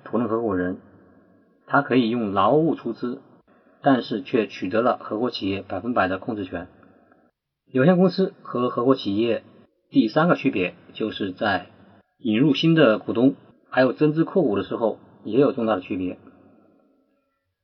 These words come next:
公司法对于引入新的股东是有严格的程序上的要求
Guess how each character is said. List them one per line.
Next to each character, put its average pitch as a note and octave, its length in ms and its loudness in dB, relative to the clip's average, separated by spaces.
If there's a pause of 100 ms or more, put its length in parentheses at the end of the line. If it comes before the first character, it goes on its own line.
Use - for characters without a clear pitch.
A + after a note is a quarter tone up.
(240)
公 F#3 180 4
司 G#3 80 4
法 - 340 2 (680)
对 C3+ 160 6
于 A#2 260 0 (280)
引 A2 200 0
入 B2+ 300 0 (200)
新 D3 240 0
的 C3+ 100 4
股 G2+ 160 -4
东 A2 200 -2 (1000)
是 D3 80 2
有 G#2+ 180 4
严 A2 200 2
格 C3+ 100 2
的 G2+ 300 2 (380)
程 A2 180 -4
序 C#3+ 100 2
上 C3 100 0
的 G#2+ 60 -2
要 A2+ 160 0
求 F#2 320 -8